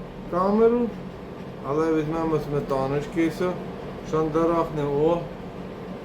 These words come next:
блискавка пішла. Я думаю, що ми вспіємо зацінити. Наша задача яка?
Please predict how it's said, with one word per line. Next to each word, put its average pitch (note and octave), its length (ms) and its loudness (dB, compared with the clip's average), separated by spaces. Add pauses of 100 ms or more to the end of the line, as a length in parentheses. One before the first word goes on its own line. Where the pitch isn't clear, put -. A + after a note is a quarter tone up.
(120)
блискавка C3+ 540 0
пішла. D3+ 540 0 (200)
Я C3 100 -2
думаю, C#3 200 0
що C#3+ 100 -2
ми C#3 120 0
вспіємо C3 600 0 (800)
зацінити. D#3+ 580 4
Наша D3 240 0
задача D3 460 4
яка? C#3+ 440 4